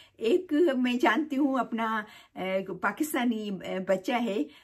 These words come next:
वो तो करता ये है, वहाँ से अच्छी-अच्छी चीज़ें उठा के, थोड़ा साफ सुथरा करके और क्लीन विलीन करके और वो फिर अच्छे दामों में बेच देता है। तो ये स्किल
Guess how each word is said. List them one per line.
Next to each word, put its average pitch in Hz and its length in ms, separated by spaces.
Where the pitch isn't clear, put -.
वो 226 100
तो 254 140
करता 254 340
ये 269 380
है, 240 60
वहाँ 226 220
से 262 140
अच्छी-अच्छी 262 380
चीज़ें 240 320
उठा 226 280
के, 359 200
थोड़ा 247 460
साफ 226 400
सुथरा 214 280
करके 226 440
और 196 220
क्लीन 220 380
विलीन 208 300
करके 240 420
और 214 260
वो 202 300
फिर 196 100
अच्छे 185 300
दामों 190 260
में 185 180
बेच 170 260
देता 160 220
है। 165 200
तो 269 140
ये 381 420
स्किल 370 600